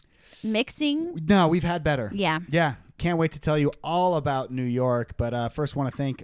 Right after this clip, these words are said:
Speaker 2: another one of our great sponsors who keeps the show going. Commodore Express is actively hiring C D L A-Team drivers. So Commodore Express, Central Tennessee's premier refrigerated truckload carrier, is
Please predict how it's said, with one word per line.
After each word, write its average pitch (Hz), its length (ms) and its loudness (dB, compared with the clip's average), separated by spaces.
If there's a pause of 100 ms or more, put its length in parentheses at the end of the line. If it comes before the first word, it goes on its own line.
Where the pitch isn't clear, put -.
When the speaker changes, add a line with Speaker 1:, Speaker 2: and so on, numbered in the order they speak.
Speaker 2:
another 160 400 0
one 151 120 0
of 120 140 -6
our 101 160 -10
great 165 300 -8
sponsors 151 520 -6
who 180 80 -4
keeps 254 280 -6
the 180 80 -2
show 160 240 -2
going. 185 400 0 (320)
Commodore 202 680 2
Express 151 600 -4
is 123 180 -6 (100)
actively 143 480 -4
hiring 117 640 -4 (220)
C 208 320 -6
D 185 180 0
L 147 380 2
A-Team 139 840 -2
drivers. 135 460 0
So - 80 -6
Commodore 160 380 4
Express, - 460 -2
Central 143 360 -4
Tennessee's 151 480 -2
premier 160 580 -2 (300)
refrigerated 143 640 0
truckload 139 400 0
carrier, 131 400 -2
is - 260 -10